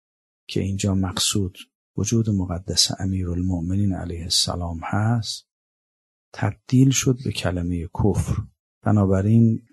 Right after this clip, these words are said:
مقرر این بود که مردم زیر سایه نعمت الهی باشند و فضای عالم بشود فضای نعیم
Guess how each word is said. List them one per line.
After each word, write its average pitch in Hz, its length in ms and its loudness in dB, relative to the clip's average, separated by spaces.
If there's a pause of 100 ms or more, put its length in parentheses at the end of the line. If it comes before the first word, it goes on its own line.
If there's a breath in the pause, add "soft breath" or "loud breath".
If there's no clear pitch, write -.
(160)
مقرر 104 680 2
این 123 240 6
بود 95 220 -6
که - 140 -4
مردم 92 520 -2
زیر 104 340 -2
سایه 87 500 0
نعمت 87 600 -4
الهی 110 440 -2
باشند 104 560 -4 (1080)
و - 60 0
فضای 120 600 6
عالم 110 480 2
بشود 107 460 -2
فضای 107 680 -2
نعیم 95 680 -2